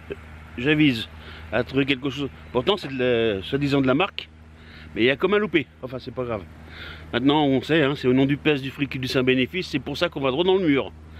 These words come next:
Eh, ouais, l'intro là elle est bonne hein. Eh ouais. Ouais alors cette petite vidéo, euh, bah, je dis toujours petite vidéo, puis on se retrouve avec des trucs, euh, hollywoodiens, là, des films, euh, <laughs>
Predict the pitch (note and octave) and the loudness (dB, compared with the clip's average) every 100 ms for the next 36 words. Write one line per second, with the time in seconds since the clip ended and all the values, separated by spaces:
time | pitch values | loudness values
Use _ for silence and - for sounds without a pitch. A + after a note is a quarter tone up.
0 | - - - - - - D3 C#3 B2+ - | -16 -14 -14 -16 -8 -2 0 0 -2 0
1 | C3+ C3+ G#2+ A#2 C#3 - F3 E3 D3 D#3 | 4 4 2 2 2 4 4 4 4 2
2 | C3 B2 C#3 - - - - - - - | 2 2 0 -8 -20 -18 -18 -16 -16 -16
3 | - - - - F3+ G3 F#3+ F3+ - - | -16 -16 -18 -4 2 4 4 0 -4 -20
4 | - - - - - - - - - - | -20 -20 -20 -20 -20 -20 -20 -20 -20 -18
5 | - - B2+ D#3+ F3+ D#3 E3 E3+ - E3 | -18 -6 0 2 2 0 -8 -8 -10 -6
6 | F3 F3+ F#3+ E3+ D3+ B2 - - - - | 0 4 6 6 6 2 -6 -20 -18 -16
7 | - - C3+ D#3+ E3+ F3 D3 E3+ E3 D#3 | -10 0 0 0 -2 -4 -2 -4 -2 -2
8 | D#3+ G3 F3+ D#3+ D#3 D3 D#3+ C#3+ C#3+ F3+ | 0 2 0 0 -4 0 0 2 0 0
9 | D#3+ C3+ B2 A#2 - - - - - C3+ | 2 4 4 0 -8 -18 -16 -8 0 2
10 | E3 E3 F3 F3 C#3 A#2+ A#2+ A#2 B2+ A#2+ | 2 2 2 2 0 -2 -4 -4 -2 -2
11 | G2+ F#2 - - - F4 | -2 -4 -8 -10 2 4